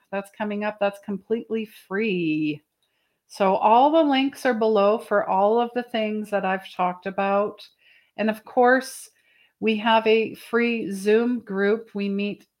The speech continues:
every two weeks, and, uh, it's called Unleash Your Soul's Purpose.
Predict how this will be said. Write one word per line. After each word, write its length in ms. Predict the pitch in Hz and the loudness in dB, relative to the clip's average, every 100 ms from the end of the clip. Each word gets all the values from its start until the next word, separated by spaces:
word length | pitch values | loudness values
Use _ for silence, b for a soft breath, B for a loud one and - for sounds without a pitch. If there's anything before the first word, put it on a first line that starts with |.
| - | -2
every 640 | 214 214 208 226 220 - | -2 -2 -2 -2 -2 -4
two 320 | - - 220 202 | -10 -6 -6 -4
weeks, 800 | 185 208 320 - - - - - - | -4 -2 -2 -6 -18 -20 -20 -20 -10
and, 540 | 180 180 180 180 180 185 | -6 -2 -2 -4 -4 -4
uh, 420 | 180 180 180 175 | -2 0 0 -2
it's 120 | 190 | -8
called 380 | - - 190 185 | -8 0 0 0
Unleash 560 | - 185 185 196 196 - | -2 -2 -2 -2 -4 -6
Your 120 | 185 | -8
Soul's 400 | 185 - 180 175 | -8 -4 -4 -4
Purpose. 760 | - - 220 220 220 214 - | -6 -2 0 6 6 6 -2